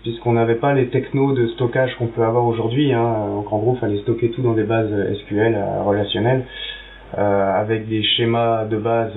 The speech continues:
très rigides. Donc dès qu'on voulait rajouter des infos, fallait tout, tout, tout réindexer, entre guillemets,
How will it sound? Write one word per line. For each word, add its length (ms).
très 180
rigides. 480
Donc 180
dès 80
qu'on 160
voulait 160
rajouter 340
des 180
infos, 300
fallait 180
tout, 340
tout, 180
tout 160
réindexer, 500
entre 180
guillemets, 220